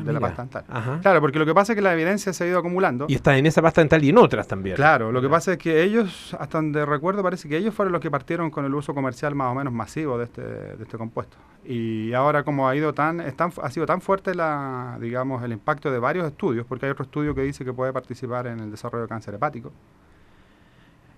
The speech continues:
Speaker 1: Eh, hay estudios que dicen que altera la flora intestinal y eso se ha, se ha ligado últimamente con alteraciones en la flora intestinal, con el desarrollo de resistencia a insulina y diabetes. Entonces la cosa es muy, muy compleja.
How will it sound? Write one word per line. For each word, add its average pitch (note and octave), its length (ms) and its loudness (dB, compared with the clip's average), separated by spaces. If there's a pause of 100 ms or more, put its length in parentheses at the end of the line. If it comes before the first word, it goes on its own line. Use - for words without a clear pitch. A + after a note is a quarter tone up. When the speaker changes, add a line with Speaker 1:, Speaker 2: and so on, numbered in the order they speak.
(160)
Speaker 1:
Eh, G2+ 440 -6
hay B2 140 -2 (200)
estudios A#2 320 -2
que B2 100 -6
dicen B2 220 -2
que A#2 60 -4
altera A#2 260 -2
la A2 80 -2
flora A#2 240 -2
intestinal C#3+ 540 -4
y - 20 0
eso C3 160 -4
se B2+ 100 -8
ha, B2+ 80 0 (180)
se A#2 180 -6
ha A2+ 580 -6 (400)
ligado B2 600 0
últimamente B2+ 680 -2
con B2+ 260 -4
alteraciones A#2 460 -6
en A#2+ 80 -6
la A2 240 -8
flora B2+ 260 -6
intestinal, B2 580 -4
con C3 120 -2
el B2 80 -2
desarrollo B2 460 -2
de A#2 80 -4
resistencia A#2 420 -8
a A#2 60 -8
insulina A2+ 240 -8
y - 20 -8
diabetes. A#2+ 340 -4
Entonces B2 360 -8
la A#2 80 -6
cosa D3 280 -6
es B2 60 -4
muy, C3 480 -8
muy G3+ 180 -6
compleja. G#3+ 400 -8